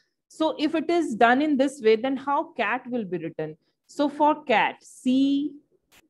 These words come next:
A T. So for C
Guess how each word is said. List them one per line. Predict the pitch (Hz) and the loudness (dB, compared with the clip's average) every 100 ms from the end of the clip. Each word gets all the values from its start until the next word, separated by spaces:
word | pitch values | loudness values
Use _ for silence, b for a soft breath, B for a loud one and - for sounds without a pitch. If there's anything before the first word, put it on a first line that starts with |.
| _ 202 | _ 0
A | 208 202 202 202 208 _ _ _ _ _ | 2 2 0 -2 -6 _ _ _ _ _
T. | 165 139 - _ _ _ _ _ | -14 -12 -14 _ _ _ _ _
So | - 285 | -10 -8
for | 294 294 294 | 0 0 0
C | - 294 269 220 208 294 | -4 -2 0 0 -4 -8